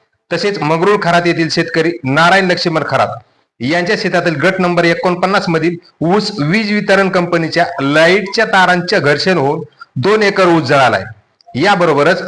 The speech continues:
तीर्थापुरी येथील शेतकरी रामेश्वर प्रभाकर बोबडे या शेतकऱ्याचा खालापुरी शिवारातील गट नंबर एकशे नव्याण्णव मधील दोन एकर ऊस शॉर्ट सर्किटमुळे जळून खाक झालाय. मागील आठवड्यातही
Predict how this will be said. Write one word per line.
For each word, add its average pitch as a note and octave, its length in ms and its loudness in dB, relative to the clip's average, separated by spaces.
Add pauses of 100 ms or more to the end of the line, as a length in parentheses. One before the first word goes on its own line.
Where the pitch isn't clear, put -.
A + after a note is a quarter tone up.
(100)
तीर्थापुरी G3 500 0
येथील G3 240 0
शेतकरी E3+ 400 -2 (100)
रामेश्वर F3 500 2
प्रभाकर D#3+ 440 0
बोबडे C3 300 0 (480)
या G#3 260 0
शेतकऱ्याचा E3+ 720 0 (240)
खालापुरी F#3 500 2
शिवारातील D3 540 0 (180)
गट F#3+ 180 0
नंबर F3+ 280 2
एकशे F3 280 0
नव्याण्णव E3 460 2
मधील E3+ 300 0 (440)
दोन F#3+ 360 2
एकर G3 320 2
ऊस F3 260 0 (1500)
शॉर्ट G#3+ 300 -2
सर्किटमुळे E3+ 560 0 (560)
जळून F#3+ 360 0
खाक D3 180 0
झालाय. A2+ 300 0 (1080)
मागील F3 420 0
आठवड्यातही F#3 600 0